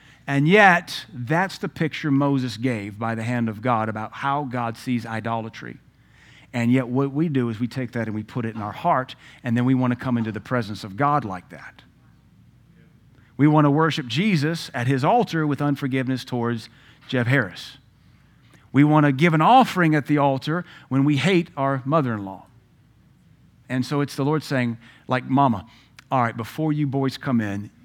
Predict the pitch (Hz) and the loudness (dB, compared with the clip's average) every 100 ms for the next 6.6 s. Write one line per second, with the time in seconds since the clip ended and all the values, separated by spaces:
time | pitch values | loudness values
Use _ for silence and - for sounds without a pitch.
0 | _ 131 131 117 131 131 113 110 95 113 | _ -6 -4 -2 0 0 -2 -4 -6 -10
1 | - - - _ _ _ _ - - 117 | -14 -18 -20 _ _ _ _ -12 -4 0
2 | 131 120 113 131 135 127 120 113 101 113 | 2 2 0 0 0 0 0 -2 -4 -6
3 | 110 107 101 98 - - - _ - _ | -8 -10 -12 -12 -18 -20 -20 _ -20 _
4 | _ - - 185 127 120 110 113 - 127 | _ -20 -8 -4 -2 -4 -8 -12 -8 -2
5 | 139 110 - - - - 135 147 135 127 | -2 -4 -12 -20 -20 -4 -2 2 2 2
6 | - 185 180 160 165 | 2 2 4 6 4